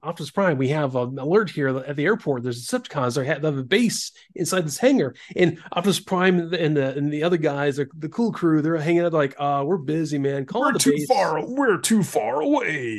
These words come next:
Speaker 2: is what he says. This has never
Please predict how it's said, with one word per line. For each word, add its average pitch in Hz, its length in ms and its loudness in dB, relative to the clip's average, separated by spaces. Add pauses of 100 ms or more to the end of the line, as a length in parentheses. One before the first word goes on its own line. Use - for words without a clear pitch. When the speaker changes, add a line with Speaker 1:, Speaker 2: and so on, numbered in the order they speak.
Speaker 2:
is 110 160 -6
what 170 120 -2
he 143 60 0
says. 143 400 0 (680)
This 165 200 2
has 131 180 2
never 131 760 2